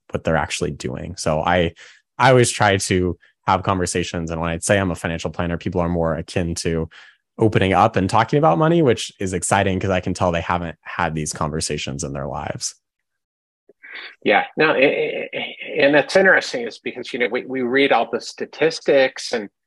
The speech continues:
Speaker 2: you know, about how many people don't have an emergency fund or this or that. But when you actually talk to people, they're thinking about different things. You
Speaker 1: Yeah.
Speaker 2: know, that's not the first question out of their mind is like, "Hey, you know, can you help me set up an <laughs> emergency fund?" <laughs> You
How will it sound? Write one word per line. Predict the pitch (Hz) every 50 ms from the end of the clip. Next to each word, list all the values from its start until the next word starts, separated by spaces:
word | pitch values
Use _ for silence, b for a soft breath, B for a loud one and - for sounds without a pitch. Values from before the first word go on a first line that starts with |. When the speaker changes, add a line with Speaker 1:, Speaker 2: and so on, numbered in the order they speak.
| _ _ _ _ _ _ _
Speaker 2:
you | 120
know, | 110
about | - 104 -
how | - - - 139
many | 139 135 127
people | - 147 143 - 139
don't | 123 123 120
have | 117 113 113
an | 113
emergency | 123 139 175 202 185 - 165 160 156 - - 143
fund | 131 135 139 135 127 127
or | 120 117
this | - 131 143 143 - -
or | 143 120
that. | 117 123 123 139 143 139 -
But | 120
when | 123 127
you | 127 139
actually | 151 170 - - 196 156
talk | - - 135 143 143 -
to | -
people, | - 147 131 - - 107 - - _ b b b b b _ _
they're | - 156 147
thinking | - - 233 233 - 240
about | 196 156 135 - -
different | 147 - - 127 104 -
things. | 127 123 110 95 92 _ - - _ _ _ _ _ _ _ _
You | 123
Speaker 1:
Yeah. | 113 113
Speaker 2:
know, | 110
that's | 107 127 - -
not | 185 175 160 -
the | 127
first | - - - - 151 - - - - - -
question | - - 147 143 - - 143 135
out | 123 117
of | 110
their | 117 110
mind | 110 117 123 135 135 131
is | - - -
like, | 135 110 95 - - _ _ _ _ _ _ _ _ _
"Hey, | 262 254 262 254 247 202 135 - -
you | 127
know, | 131 147 156 147
can | - - 147
you | 160 170
help | 190 208 185
me | 175
set | 151 - - 185 175
up | 165 -
an | 147 135 123 - - -
<laughs> | - _ -
emergency | - - - - 185 - - - 151 123
fund?" | - - 123 104 98 90 -
<laughs> | _ _ _ _ _ - - - - - - - - - - - -
You | 151